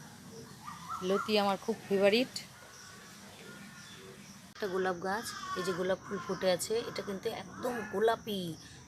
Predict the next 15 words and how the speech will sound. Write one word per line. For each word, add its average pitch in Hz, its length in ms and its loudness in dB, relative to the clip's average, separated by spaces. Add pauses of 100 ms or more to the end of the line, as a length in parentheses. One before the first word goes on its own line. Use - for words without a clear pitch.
রঙের 175 380 2
হয়, 175 280 0 (560)
এ-, 180 320 0
এটা 196 260 6
রোদের 180 440 6
জন্য 208 380 2 (240)
পিঙ্ক 240 300 4
হয়ে 170 180 4
গেছে 156 260 2 (140)
হালকা। 165 340 4 (1600)
দেখুন 170 260 -2
এখানে 190 460 0 (440)
যে 180 300 4
বৃষ্টি 180 420 -4
পড়েছে, 214 500 4